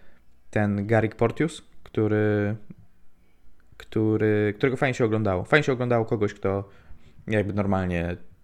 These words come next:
nie należy do takiej elity, choć był, e, jak był, e, jak był amatorem, to był jeden z tych najbardziej elitarnych, a teraz,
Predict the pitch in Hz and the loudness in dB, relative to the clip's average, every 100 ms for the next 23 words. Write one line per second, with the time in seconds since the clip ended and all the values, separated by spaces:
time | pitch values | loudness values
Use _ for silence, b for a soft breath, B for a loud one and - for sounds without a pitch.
0 | - - - - - 113 104 101 101 101 | -20 -20 -18 -18 -6 -2 0 0 0 -2
1 | 87 87 - - 87 - 95 87 110 120 | -4 -4 -6 -4 -4 -2 -2 -2 -2 0
2 | 120 - - 131 151 156 - - - - | -2 -4 -6 2 2 2 -4 -16 -18 -20
3 | - - - 95 107 104 101 101 110 110 | -20 -12 -6 -4 -2 -2 -2 -2 -2 -6
4 | B B B B - - 180 117 110 110 | B B B B -18 -14 -4 0 2 2
5 | 107 107 110 - - 120 117 117 120 117 | 2 0 -2 -6 -6 -2 0 2 2 4
6 | 147 101 98 95 98 98 104 110 104 98 | 4 2 0 0 0 0 -4 -2 0 2
7 | 95 95 101 113 120 110 110 98 98 - | 0 2 -2 -2 -6 -4 -2 -2 -4 -10